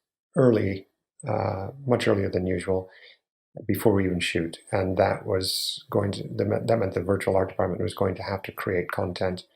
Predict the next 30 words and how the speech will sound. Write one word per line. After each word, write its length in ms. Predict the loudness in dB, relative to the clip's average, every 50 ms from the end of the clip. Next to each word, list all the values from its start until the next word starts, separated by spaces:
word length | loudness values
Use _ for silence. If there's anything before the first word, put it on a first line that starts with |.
| _ -20 -20 _ _ _ _ _ 4
early 260 | 8 8 10 10 10
enough 240 | 8 8 6 4 4
to 80 | 2
hand 180 | 4 4 4 4
it 80 | 4 2
to 100 | 2 0
I 200 | 2 2 4 4
L 140 | 6 6
M 220 | 6 6 6 4 2
so 160 | 2 0 2
they 160 | 2 2 2
could 320 | 2 0 0 -2 -2 -4 -10 -16 _ _ _ _ _ _ _ _ -4 -2
ingest 340 | 0 2 2 2 2 0 -2
it 100 | -2 -2
into 200 | -2 -2 0 2
their 160 | 4 4 4
pipeline 720 | 4 2 2 0 2 2 0 0 2 2 0 0 -2 -4 -6
and 160 | -10 -12 -12 -10
create 420 | -6 -2 0 2 2 2 0 -2
the 60 | -12
final 320 | -6 -2 0 0 0 0 -2
content 600 | 0 0 0 0 0 -2 -2 -2 -2 -2 -4 -4
that 100 | -4 -4
was 120 | -4 -4 -4
gonna 160 | -4 -4 -2
go 100 | -2 -2
on 80 | -2 -2
the 60 | -4
screens 540 | -4 -4 -2 -2 0 0 -2 -4 -6 -8 -12 _ _ _ _ _ _ _ _ _ _ _ _ _ _ _ _ _ -20 -20 _ _ _ -12
w-, 300 | -8 -6 -6 -6 -8